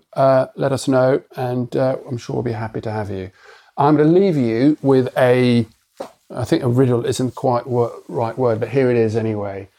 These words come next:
In what circumstances is a photo of a living person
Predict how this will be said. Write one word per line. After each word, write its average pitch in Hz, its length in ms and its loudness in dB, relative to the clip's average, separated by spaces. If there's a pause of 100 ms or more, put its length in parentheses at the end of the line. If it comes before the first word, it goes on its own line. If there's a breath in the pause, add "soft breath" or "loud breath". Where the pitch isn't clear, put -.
(240 soft breath)
In 151 200 4
what 180 200 2
circumstances 123 1160 0
is 120 400 2 (100)
a 120 320 2
photo 120 720 0
of 120 160 0
a 117 60 2
living 113 320 2
person 110 640 -2